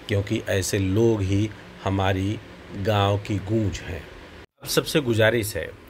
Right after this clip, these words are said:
कि इनको जिस तरीके से भी मदद कर सकते हैं, ज़रूर करें, क्योंकि यह वही कोशिश कर रहे हैं जो आज के समाज की ज़रूरत है और जो लोगों के लिए निहायत ज़रूरी मदद में आता है। हमारे इन साथियों का यह प्रयास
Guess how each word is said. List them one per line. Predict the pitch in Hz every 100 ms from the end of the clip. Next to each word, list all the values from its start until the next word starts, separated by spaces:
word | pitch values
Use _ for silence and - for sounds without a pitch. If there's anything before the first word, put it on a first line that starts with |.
| - - -
कि |
इनको | 139 120 123 117 151
जिस | 135 123 135 -
तरीके | 120 123 117 147
से | 139
भी | 123
मदद | 117 110 123
कर | - 113
सकते | 101 107 -
हैं, | 120 120
ज़रूर | 107 113 113 98
करें, | 90 78 - - - - -
क्योंकि | 123 117 101
यह | 117 117 110
वही | 107 123 139
कोशिश | 127 104 113
कर | 104 110
रहे | 107 104 107
हैं | 110 123 - - - -
जो | 110 -
आज | 104 113 123
के | - 120
समाज | - 101 104 107
की | - 107
ज़रूरत | 90 101 110 110 98
है | - 104 113 - - -
और | 107 107
जो | 98 104 104 110 - -
लोगों | 101 101 117 110 101
के | 101
लिए | 95 95 101 - - -
निहायत | 101 101 104 92 95 95 95 - - -
ज़रूरी | 95 107 110 104 95
मदद | 92 87 80
में | 85
आता | 71 69 80
है। | 76 - - - - 98 _
हमारे | 117 127 139 147
इन | 147
साथियों | - 117 110 139 139
का | 135
यह | 117 113 110
प्रयास | 113 113 117 123 -